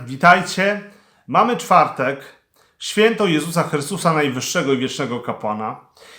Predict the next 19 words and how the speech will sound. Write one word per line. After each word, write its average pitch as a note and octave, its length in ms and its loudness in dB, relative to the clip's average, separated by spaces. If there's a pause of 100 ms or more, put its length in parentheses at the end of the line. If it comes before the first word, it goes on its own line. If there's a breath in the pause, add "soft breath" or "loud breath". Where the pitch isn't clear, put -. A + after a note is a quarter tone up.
(140)
Posłuchajcie G3+ 560 2
dzisiaj E3 280 0
fragmentu D3+ 440 0
z B2 80 -4
Ewangelii C3 440 0
według A2+ 280 -6
świętego G#2+ 500 -6
Jana. G2 360 -12 (920 soft breath)
Po A#3+ 100 2
tych A3+ 180 -2
słowach F#3 680 4 (180)
Jezus G#3 460 -2
podniósł D#3+ 600 -6 (180)
swoje D#3+ 380 -2
oczy E3+ 240 -6
ku B2 160 -8
niebu D3+ 280 -2
i A#2 60 -4
powiedział: G2 540 -12